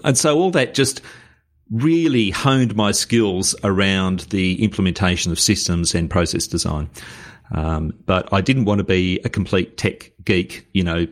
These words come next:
application consultant. I didn't want to be that. I wanted to be an operational manager. So I liked the system side, but I really wanted to be an operational manager. So, uh, I moved from there to logistics manager with a business called Clifford Hallam, which again was selling pharmaceuticals into the,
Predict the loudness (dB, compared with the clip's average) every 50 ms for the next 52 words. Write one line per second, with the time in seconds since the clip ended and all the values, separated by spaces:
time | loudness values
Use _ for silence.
0 | -4 -4 -4 -4 -4 -2 0 0 0 0 -2 -4 -4 -4 -4 -2 -2 -2 0 0
1 | 0 2 2 2 2 2 2 2 2 2 2 0 0 0 0 0 0 0 2 2
2 | 0 0 0 -2 0 0 -2 -2 -2 -2 -2 -2 -2 -2 -2 0 2 2 2 2
3 | 0 -2 -4 -6 -4 -2 -2 0 2 2 4 4 4 4 2 0 -2 -2 -2 0
4 | 0 2 2 0 -2 0 -2 -2 -2 -2 -2 -2 -2 -2 -2 -2 0 0 0 0
5 | 0 -2 -2 -6 -4 -2 0 0 0 0 -2 -2 -2 -2 -2 -2 -4 -2 -2 -2
6 | -2 -2 0 0 0 2 2 2 2 2 0 -4 -8 -8 -8 -10 -12 -10 -6 -2
7 | 0 0 0 0 2 2 2 2 4 4 2 2 0 -2 -2 0 0 2 2 2
8 | 2 2 2 0 0 -2 -2 0 0 2 2 0 0 -2 0 0 0 0 0 -2
9 | 0 -2 -2 -2 0 0 0 2 0 -2 -2 -2 -2 -2 -2 0 -2 -2 0 -2
10 | -2 -2 -2 -2 -2 0 0 0 0 0 -2 -2 0 0 2 2 2 0 -2 -6
11 | -16 -20 _ _ _ _ _ _ _ _ _ _ -16 -2 0 0 0 2 0 0
12 | 2 2 2 4 2 2 0 0 0 0 0 0 0 0 -2 -2 -2 0 0 0
13 | 0 0 0 0 -2 0 0 -2 -2 0 -2 -2 -2 -2 -2 -4